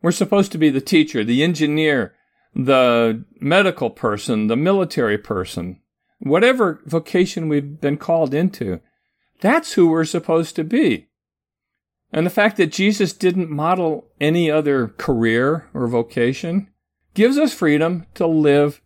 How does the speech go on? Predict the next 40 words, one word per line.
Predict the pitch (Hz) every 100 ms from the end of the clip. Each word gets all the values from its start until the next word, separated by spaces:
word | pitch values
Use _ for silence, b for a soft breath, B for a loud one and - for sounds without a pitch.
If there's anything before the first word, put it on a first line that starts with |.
| _ -
the | 131
vocation | 131 - 120 120 - 117
that | 117 107
he's | 131 -
called | - 139 131
us | 190 196
to. | - 104 85 _ _ _ _ _ -
And | 165 190 214
yet, | 254 156 - _ _ _ -
to | 156
follow | - 147 175 185
his | 175 190
teachings | - 135 117 - 98 104 - _ -
and | 131 123
to |
follow | - 123 131 143
his | 156 165 156
ways | 107 104 117 -
in | 139
terms | - 123 123 123
of | 123
what | 117 127 -
counts | - 117 123 127
as | 143 -
godly | 135 123 127 139
living, | 175 175 110 110
which | 113 - b b b
mostly | 175 349 - 165
has | 131 127 -
to | 139
do | 123 120
with | 127 123
our | 120
relationships | 123 123 120 120 117 - 113 -
with | 113 104
God | - 98 110 110 -
and | 120 120
with | 127 135
one | 110 107 113
another. | 127 170 156 101